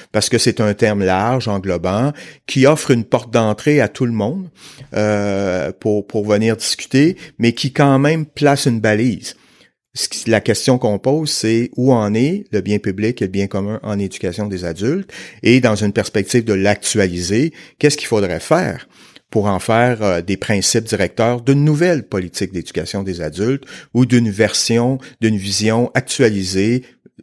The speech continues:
euh, au vingt et unième siècle de l'éducation des adultes. Si on est chanceux, ben, le gouvernement se laissera tenter, euh, à non seulement venir entendre, venir écouter, mais prendre en compte et aller de l'avant avec certaines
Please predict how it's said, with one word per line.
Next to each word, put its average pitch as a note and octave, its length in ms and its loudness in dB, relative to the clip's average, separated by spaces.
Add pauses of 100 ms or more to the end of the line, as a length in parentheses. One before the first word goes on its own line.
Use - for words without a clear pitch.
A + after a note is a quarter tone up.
(100)
euh, G2+ 260 -2
au G#2+ 100 -2
vingt C3 300 2
et D3+ 60 6
unième G#2+ 280 2
siècle - 500 -2 (380)
de G#2 120 4
l'éducation G#2 580 0
des G#2 160 -4
adultes. E2+ 460 -6 (360)
Si - 120 -4
on G2+ 100 4
est G2+ 80 4
chanceux, G2+ 480 2
ben, A#2 140 2
le F#2+ 100 2
gouvernement F#2 580 -2
se - 160 -2
laissera F#2 600 -2 (320)
tenter, A2 560 2 (560)
euh, F#2+ 320 2
à F#2 240 -2
non G2+ 160 0
seulement G2 340 2
venir G2+ 300 4
entendre, A2 440 0
venir G2 200 0
écouter, A2 480 0
mais G2 160 -2
prendre A2 320 -2
en F#2 160 -2
compte A2+ 400 -4
et F#2 100 2
aller F2+ 200 -2
de G2 80 -6
l'avant F2+ 340 -6 (480)
avec F2 180 -4
certaines F#2 420 -2